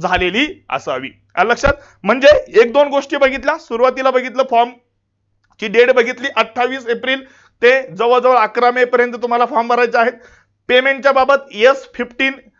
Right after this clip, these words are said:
अ, एस फोर्टीन, एस फोर्टीन हे तुम्हाला पेमेंट दिलेलं आहे. एकूण पस्तीस जागांची जाहिरात आहे, त्या पस्तीस जागांची डिटेल्स माहिती घेतली. शैक्षणिक अर्हता म्हणून तुम्ही सिव्हिल इंजिनिअर, अ, झालेला असणं गरजेचं आहे, तुमच्याकडे ती डिग्री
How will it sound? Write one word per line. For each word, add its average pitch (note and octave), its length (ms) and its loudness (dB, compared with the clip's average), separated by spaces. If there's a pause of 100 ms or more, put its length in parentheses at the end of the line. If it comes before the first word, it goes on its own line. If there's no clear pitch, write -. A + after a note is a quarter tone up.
(340)
अ, G#3 320 2
एस A#3+ 420 2
फोर्टीन, A#3 420 0 (140)
एस A#3+ 440 -2
फोर्टीन A#3 360 2
हे G#3 100 -4
तुम्हाला A#3+ 300 0
पेमेंट A#3+ 320 -2
दिलेलं A#3 280 0
आहे. A3 140 4
एकूण A3+ 260 -2
पस्तीस A3+ 360 -8
जागांची A3 380 -2
जाहिरात G#3+ 340 -2
आहे, G#3 180 0 (480)
त्या A3+ 180 4 (280)
पस्तीस A#3+ 300 -4
जागांची A#3 400 -2
डिटेल्स A3+ 400 -6
माहिती A3 260 -6
घेतली. A3 280 -6 (140)
शैक्षणिक - 500 -10
अर्हता A3+ 320 -6
म्हणून A3 240 -10
तुम्ही G3 240 -10 (220)
सिव्हिल D4 300 -2
इंजिनिअर, A3+ 440 -4 (160)
अ, F3 300 0
झालेला F3+ 340 0
असणं F#3 260 -6
गरजेचं D#3+ 340 -4
आहे, G3 240 2
तुमच्याकडे G3 580 -2
ती - 300 -14
डिग्री A3 460 -2